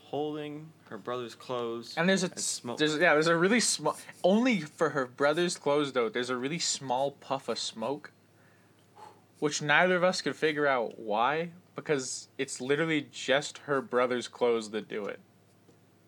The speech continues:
Speaker 1: Yeah. Um, and then suddenly screams, panic breaks out. Where's everyone's children? Some people just straight up disappeared. What's going
Speaker 2: Mm-hmm.
Speaker 1: on?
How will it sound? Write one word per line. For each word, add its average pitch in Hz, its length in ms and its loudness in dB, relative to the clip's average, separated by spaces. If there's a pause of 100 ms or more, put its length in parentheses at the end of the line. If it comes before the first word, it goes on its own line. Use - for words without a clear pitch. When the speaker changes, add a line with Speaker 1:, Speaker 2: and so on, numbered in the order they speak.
(380)
Speaker 1:
Yeah. 98 320 -8 (1080)
Um, 123 300 -8
and 123 240 -10
then 123 280 -6 (340)
suddenly 139 640 -6
screams, 120 960 -8 (200)
panic 151 420 -8
breaks 117 320 -10
out. 104 240 -8 (100)
Where's 127 440 -4
everyone's 135 440 -4
children? 113 540 -6
Some 160 260 -10
people 131 260 -10
just 127 260 -8
straight 135 280 -6
up 139 220 -10
disappeared. 139 760 -8
What's 160 240 -8
going 170 340 -2
Speaker 2:
Mm-hmm. 214 80 -2
Speaker 1:
on? 147 320 -8